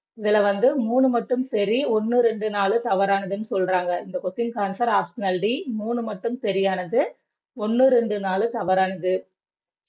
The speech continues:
இந்த போர்ச்சுகீசியருக்கும், ஆ, விஜயநகர அரசுக்கும் பாத்தீங்கன்னா, கிருஷ்ணதேவராயர் காலத்துக்கு முன்னாடியே வந்து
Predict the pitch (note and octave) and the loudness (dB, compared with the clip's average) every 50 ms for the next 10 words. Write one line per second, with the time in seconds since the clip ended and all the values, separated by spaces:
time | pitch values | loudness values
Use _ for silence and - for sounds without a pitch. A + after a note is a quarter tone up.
0 | _ - - G#3 G#3+ G#3 G#3 A3 A3 A#3 A3+ - C4+ C4+ C#4 C4+ C4 - B3+ A#3+ | _ -10 -4 -2 -2 0 2 2 2 2 2 0 -6 -4 -4 -4 -4 0 0 2
1 | A#3 A#3 A#3 - B3+ C4 C4+ C#4 C#4 - _ _ _ _ _ _ - G#3 G#3 G#3 | 2 0 0 0 2 2 2 0 -2 -10 _ _ _ _ _ _ -6 -2 0 2
2 | G#3+ G#3 G#3 F#3+ A3+ A#3+ B3+ B3 A#3+ A#3 A#3 A3+ A3+ G#3 G3 - B3 G3 A3 A3 | 2 2 0 2 2 2 2 2 2 2 2 2 2 0 0 -4 -6 -6 -6 -4
3 | F#3+ G#3 G3 G3 G3+ G3 G#3+ B3 C4+ C4 B3+ G3+ - C4 C4+ C4 B3 A#3 A3+ A3 | -2 -2 -2 -2 -2 -2 -2 -2 -2 -2 -4 -6 -4 -2 0 2 2 2 0 0
4 | G#3+ G#3+ G#3 G3+ G#3 G#3+ G#3 G3+ G#3 G3+ F#3 - - G3 G3+ G#3+ G#3+ - A#3 - | 0 0 0 0 -2 -4 -4 -4 -4 -4 -4 -4 0 0 0 0 -2 -8 -8 -8
5 | G3 G3 G3+ G3 G3+ A3 A3 A3 G#3+ A3 A#3 A#3+ A3+ A3+ G#3 G3+ G3 G3+ C4 | -8 -8 -8 -8 -6 -4 -2 0 2 4 6 6 4 4 0 -2 2 4 4